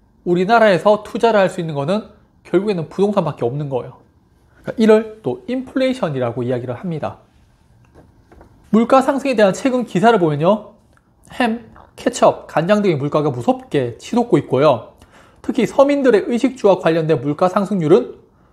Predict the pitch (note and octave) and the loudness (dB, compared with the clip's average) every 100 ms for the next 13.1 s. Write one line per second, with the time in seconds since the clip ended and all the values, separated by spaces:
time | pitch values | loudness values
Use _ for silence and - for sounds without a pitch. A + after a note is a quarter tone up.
0 | _ - D#3 D#3+ C4+ C4+ - B2 A#2+ - | _ -8 -2 2 2 2 -4 -4 -6 -4
1 | D#3 D3 D3+ D3+ C#3 C3 D3 C3+ C#3+ B3 | -6 -4 -6 -6 -6 -4 -4 0 2 2
2 | - _ _ _ _ _ _ _ - - | -4 _ _ _ _ _ _ _ -20 -20
3 | - - - - B3 C4 B3 A3 C4 B3+ | -20 -20 -20 0 2 6 6 4 0 0
4 | B3+ E3+ E3+ D3 D#3 G#2+ G#2+ - C4+ B3+ | 2 2 2 0 0 0 -4 -6 -4 0
5 | G#3+ G3+ E3+ D#3 C#3+ G#3+ A#3 D3 C3+ C#3+ | 0 0 -2 -4 0 4 4 4 0 -2
6 | C#3+ - - - D4+ D#4 D#4 G#3+ F#3+ G3 | -4 -16 -20 -2 2 4 4 0 -4 -4
7 | E3 D3+ C#3 - C3 C3+ - B2+ B2+ F#3+ | -2 -2 -2 -6 -4 -6 -6 -2 2 2
8 | - - _ _ _ _ _ - C#4 C#4+ | 0 -14 _ _ _ _ _ 0 2 2
9 | C#4+ A#3+ - C4+ B3+ F3 D#3 E3 F3 - | 4 2 2 0 4 4 4 0 -4 -2
10 | A#3+ G#3+ D3+ D3+ C3+ F3 A#2+ G#2+ - - | -2 0 0 -2 0 0 0 -2 -14 -20
11 | _ _ D#3 F#3 A#3 A3 F#3+ - G3 G3+ | _ _ -2 2 2 2 -2 2 0 2
12 | C#4+ C4 A#3 - A#3+ A#3+ A#3 A3+ F#3 A3+ | 0 2 0 0 0 2 0 0 2 2